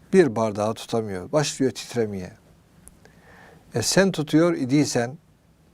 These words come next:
her şey senin elinde idiyse, e, bugün niye tutamıyorsun? Bakıyorsun,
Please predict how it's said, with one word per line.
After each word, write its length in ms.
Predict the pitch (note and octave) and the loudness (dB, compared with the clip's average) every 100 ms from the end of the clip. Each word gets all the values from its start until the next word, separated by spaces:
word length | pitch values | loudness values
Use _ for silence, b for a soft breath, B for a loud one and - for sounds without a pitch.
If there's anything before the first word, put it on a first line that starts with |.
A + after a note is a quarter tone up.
| _ - | _ -2
her 200 | D#3+ C#3+ | 2 2
şey 220 | C#3+ B2+ | 2 0
senin 240 | C3 B2+ | -2 -4
elinde 460 | C3+ B2 A#2+ A2+ B2+ | -2 -2 -2 0 0
idiyse, 540 | A2 A#2 G2+ G2 F#2 - _ _ - - - - | 0 -2 -2 -2 -4 -8 _ _ -20 -20 -18 -10
e, 140 | A2 | -2
bugün 280 | C#3+ D3+ C#3+ | 0 2 2
niye 160 | A#2+ A#2+ | 0 -2
tutamıyorsun? 680 | - G#2+ F#2 F2+ F2+ - - - _ - - - - - - b b b b b b b b - _ - - - - | -4 -6 -6 -8 -10 -12 -16 -20 _ -20 -20 -20 -20 -20 -20 b b b b b b b b -20 _ -20 -20 -4 2
Bakıyorsun, 640 | E3 D3 A#2 A#2 C#3 | 4 4 2 0 -6